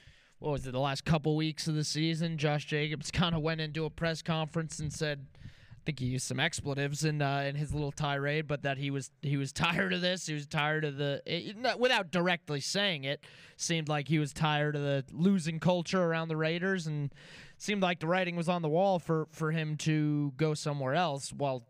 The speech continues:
he doesn't have any control if the Raiders choose to use a franchise tag, it's his choice whether he's gonna play on the franchise tag or not.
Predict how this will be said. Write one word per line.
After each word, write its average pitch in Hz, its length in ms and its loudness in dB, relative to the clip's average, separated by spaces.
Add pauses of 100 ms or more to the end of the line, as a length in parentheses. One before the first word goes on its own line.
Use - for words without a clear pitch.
he 143 160 -4
doesn't 135 260 -6
have 127 140 -2
any 127 120 -6
control 139 440 2
if - 80 -6
the 135 80 0
Raiders 127 240 0
choose 131 240 0
to 131 80 -6
use 123 120 -4
a 117 40 -10
franchise 143 480 -2
tag, 131 240 -4
it's 123 100 -12
his 160 200 0
choice 170 340 0
whether 147 180 0
he's 139 240 -2
gonna 131 160 -2
play 226 300 2
on 151 100 -4
the 120 60 -14
franchise 123 500 -4
tag 120 260 -2
or 123 80 -4
not. 123 280 -2